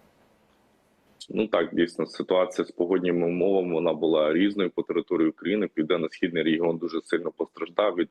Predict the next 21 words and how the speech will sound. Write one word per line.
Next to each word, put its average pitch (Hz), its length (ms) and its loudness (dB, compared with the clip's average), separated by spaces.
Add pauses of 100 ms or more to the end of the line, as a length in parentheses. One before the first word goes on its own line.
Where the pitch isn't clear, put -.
посухи, 85 600 -2
там 71 120 -6 (100)
фактично - 500 -4
зернова 80 440 0
група, 85 300 0
олійна 78 380 2
група, 80 380 0 (440)
а, 69 160 -4
фактично 73 720 -2
не 98 200 2
вродила, 90 580 2
і 80 60 2
це - 160 -4
великі 80 340 0
втрати 73 360 -2
економічні 76 600 -6 (100)
для 76 220 2
товаровиробників, 78 1080 -2 (140)
е, 69 180 -4
для 73 140 -2
бізнесу. 90 680 0